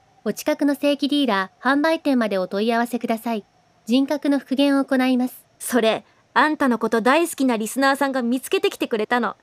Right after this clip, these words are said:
Speaker 2: なんか、私一人の配信とかさらっさら聞く気が起きないんだってさ。ありがとうって言っといて。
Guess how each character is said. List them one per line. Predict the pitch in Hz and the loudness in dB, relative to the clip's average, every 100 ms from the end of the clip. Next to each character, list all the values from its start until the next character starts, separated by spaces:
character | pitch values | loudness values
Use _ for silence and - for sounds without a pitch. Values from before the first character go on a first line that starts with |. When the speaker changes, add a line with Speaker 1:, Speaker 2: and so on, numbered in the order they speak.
| - - _ _ _ | -20 -20 _ _ _
Speaker 2:
な | 190 233 | -2 -2
ん | 220 | 0
か、 | 202 202 - _ - | -2 -2 -6 _ -4
私 | 214 311 320 339 | -2 0 0 -2
一 | - | -2
人 | 339 | -2
の | 240 | -2
配 | 214 208 226 | -4 -4 -4
信 | - 254 | -4 -6
と | 269 | -6
か | 214 185 | -8 -10
さ | - | -4
ら | 269 | -2
っ | |
さ | 330 - 330 | -2 -2 -2
ら | 320 | -2
聞 | - | -6
く | 320 | -8
気 | 320 | -2
が | 311 | 0
起 | 302 | 0
き | 311 | -4
な | 320 | -4
い | 277 | -2
ん | |
だ | 226 | -4
っ | 220 | -6
て | - 214 | -8 -6
さ。 | 247 262 294 294 - _ _ _ _ _ | -2 0 0 -2 -10 _ _ _ _ _
あ | 226 | -2
り | 330 | 0
が | 349 | 0
と | 359 370 | 2 0
う | |
っ | |
て | 370 - | 0 -4
言 | 226 | -4
っ | |
と | - 269 | -2 -4
い | |
て。 | 262 240 254 277 | -2 0 0 -2